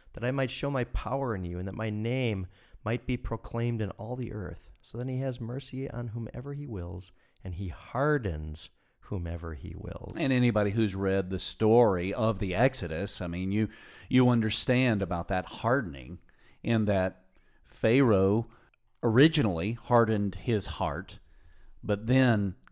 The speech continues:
Speaker 2: God started hardening Pharaoh's heart.
Speaker 1: And that is how God is showing his power in Pharaoh.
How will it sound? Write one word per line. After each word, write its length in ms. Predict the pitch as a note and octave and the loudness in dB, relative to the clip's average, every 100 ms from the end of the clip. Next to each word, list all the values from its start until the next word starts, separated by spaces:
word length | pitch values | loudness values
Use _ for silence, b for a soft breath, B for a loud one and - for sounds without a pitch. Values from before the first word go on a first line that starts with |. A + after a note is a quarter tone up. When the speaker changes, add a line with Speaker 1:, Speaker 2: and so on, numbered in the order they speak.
| - G2 F#2+ | -20 -18 -2
Speaker 2:
God 500 | B2 C3 D3 C3+ G#2+ | 2 4 6 4 0
started 640 | - G#2 F2 D#2 C#2 B1 - _ _ _ | -6 -2 -2 -2 -8 -14 -20 _ _ _
hardening 560 | - G2+ F2+ D#2+ D#2+ C#2+ | -4 -2 -2 -4 -8 -8
Pharaoh's 540 | - E2+ D2 C2+ - | -8 -6 -6 -10 -12
heart. 400 | - D2 - - - _ _ | -12 -12 -14 -16 -20 _ _
Speaker 1:
And 200 | - G2 | -8 -4
that 240 | G2 A2+ - | 0 0 0
is 140 | G#2 | -4
how 160 | E2+ F#2+ | -2 -4
God 280 | F#2 E2+ F2 | -4 -6 -6
is 100 | F2+ | -6
showing 340 | - - - | -8 -10 -10
his 140 | G2+ G2+ | -10 -8
power 360 | - F#2 F#2+ | -6 -6 -8
in 80 | G2+ | -12
Pharaoh. 420 | - G2 F#2 - | -12 -12 -10 -12